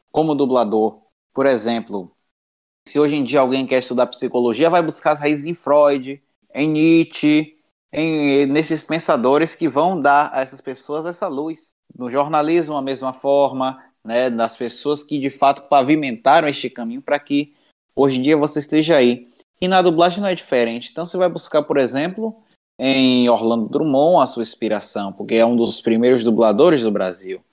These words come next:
Vai buscar nos artistas de rádio, vai buscar nos artistas da A I C,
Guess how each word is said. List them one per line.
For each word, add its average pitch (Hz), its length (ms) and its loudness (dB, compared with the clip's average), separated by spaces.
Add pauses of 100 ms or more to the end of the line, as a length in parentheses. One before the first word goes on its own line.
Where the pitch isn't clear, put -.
(140)
Vai 120 140 4
buscar 147 480 2
nos 143 180 -2
artistas 139 480 -4
de 139 100 -4
rádio, 117 720 -4 (580)
vai 120 140 -2
buscar 135 340 0
nos 147 200 -2
artistas 147 580 -6
da 139 160 0
A 139 80 0
I 131 80 -4
C, 151 580 -4